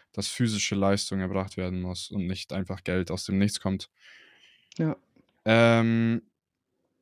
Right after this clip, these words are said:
Speaker 1: es gibt da sehr, sehr viele sch-, verschiedene Ansichten auf jeden Fall. Also, Bitcoin ist in der Hinsicht auch von der Funktionsweise viel bessern-, viel besser als, ähm,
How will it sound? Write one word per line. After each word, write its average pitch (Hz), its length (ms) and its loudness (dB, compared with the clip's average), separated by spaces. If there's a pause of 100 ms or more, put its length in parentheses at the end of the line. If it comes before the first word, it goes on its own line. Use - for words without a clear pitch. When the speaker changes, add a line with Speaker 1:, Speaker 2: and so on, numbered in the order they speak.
(420)
Speaker 1:
es 110 120 -6
gibt - 180 -4
da 110 60 2
sehr, 104 200 2
sehr 101 120 0
viele 117 440 2
sch-, - 360 -2
verschiedene 123 600 0
Ansichten 110 560 -4
auf 95 180 -10
jeden 104 180 -4
Fall. 101 300 -2
Also, 101 440 -4 (720)
Bitcoin 110 420 0
ist - 140 -2
in 107 80 2
der 101 120 4
Hinsicht 104 420 -2
auch 92 360 -10 (760)
von 107 180 0
der 104 80 2
Funktionsweise 101 760 0
viel 92 220 -6 (140)
bessern-, 95 460 -2 (400)
viel - 200 -2
besser 110 300 2
als, 98 300 -6
ähm, 95 420 -4